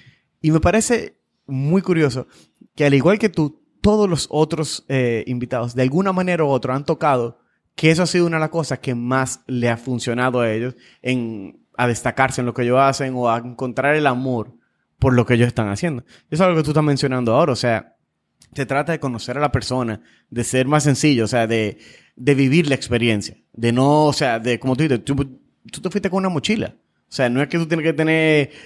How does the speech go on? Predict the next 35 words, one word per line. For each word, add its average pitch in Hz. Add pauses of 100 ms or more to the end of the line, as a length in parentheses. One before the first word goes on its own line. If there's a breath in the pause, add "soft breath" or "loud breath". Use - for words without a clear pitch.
(500 loud breath)
tantas 151
cosas 160
materiales, 123
o 107
sea, 113 (100)
lo 135
que 139
tú 165
dijiste 185
de, 180
de 135
cuando 131
el 120
Camino 123
de 151
Santiago, 123 (480 soft breath)
que 151
te 160
quitan 220
tantas 190
preocupaciones 170
de 170
encima 147
porque 123
tú 147
no 147
tienes 151
que 151
tomar 147
esas 143
decisiones 151
diarias 127
que 123
nosotros 123 (720)
tomamos, 135